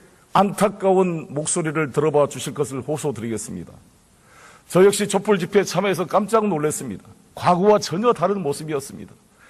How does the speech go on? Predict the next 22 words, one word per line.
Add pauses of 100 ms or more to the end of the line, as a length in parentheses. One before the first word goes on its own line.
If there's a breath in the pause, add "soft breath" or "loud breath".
(220 soft breath)
절절한
우리
국민들의
목소리를
들을
수가
있었습니다. (540 soft breath)
어린
학생들의 (720 loud breath)
절규를
들을
수가
있었습니다. (420)
꼭
들어주시기
바라겠습니다. (460 soft breath)
한
예를
들겠습니다. (840 soft breath)
전두환
정권
시절